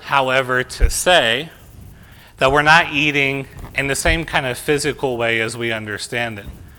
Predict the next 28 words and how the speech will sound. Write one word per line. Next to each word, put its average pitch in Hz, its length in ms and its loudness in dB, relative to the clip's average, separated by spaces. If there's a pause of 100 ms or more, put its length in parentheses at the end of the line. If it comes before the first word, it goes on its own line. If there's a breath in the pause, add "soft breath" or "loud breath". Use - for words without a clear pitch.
(400 loud breath)
Right? 127 140 2
When 143 160 0
we 147 100 4
come 165 280 2
to 156 80 6
communion, 135 720 -2
we 123 80 -2
can't 127 360 -10
say, 120 540 -2 (1400 soft breath)
"Oh, 135 200 0
well, 123 180 4
I'm 139 120 2
gonna 139 280 -2
eat 127 240 -6 (440 soft breath)
Christ's - 400 -2
elbow," 117 600 2
or 135 60 -2
"I'm 127 240 2
eating 123 240 -2
his 107 160 -8
toe 139 460 0
or 110 160 -8
his 110 180 -8
thumb," 123 400 0
or 117 60 -4
something 135 300 -6
like 107 220 -8
that. 123 360 -2